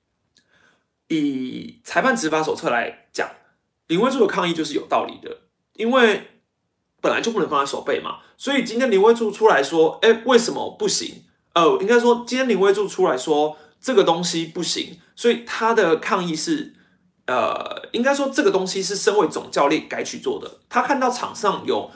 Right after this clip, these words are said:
不利于自己球团的事情发生，他走出去抗议，这是非常合理的一件事。因为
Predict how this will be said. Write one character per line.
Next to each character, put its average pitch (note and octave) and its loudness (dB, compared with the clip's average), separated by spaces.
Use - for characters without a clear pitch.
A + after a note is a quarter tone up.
不 E3+ -4
利 C4+ 0
于 D3 0
自 A3+ -6
己 - -10
球 - -6
团 - -8
的 G2 -10
事 - -6
情 D3+ -10
发 - -12
生， - -6
他 A3+ -4
走 - -4
出 F#3 -8
去 F#3 -10
抗 E3+ -8
议， C3+ -10
这 - -8
是 F#3 -6
非 - -2
常 - -6
合 - -12
理 B1 -8
的 - -14
一 - -14
件 - -10
事。 - -10
因 B3+ 0
为 C4+ 2